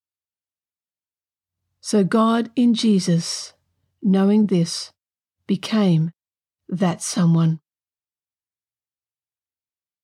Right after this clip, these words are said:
John chapter three, verses sixteen to seventeen.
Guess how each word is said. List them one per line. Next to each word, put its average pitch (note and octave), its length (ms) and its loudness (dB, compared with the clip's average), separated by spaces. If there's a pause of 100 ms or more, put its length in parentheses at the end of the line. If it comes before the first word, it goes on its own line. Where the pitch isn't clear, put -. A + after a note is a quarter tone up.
(720)
John A#3 560 0 (540)
chapter A3+ 400 -2
three, F3 600 0 (640)
verses G3 420 0
sixteen G#3+ 960 -2 (760)
to A3 120 -2
seventeen. F#3+ 840 0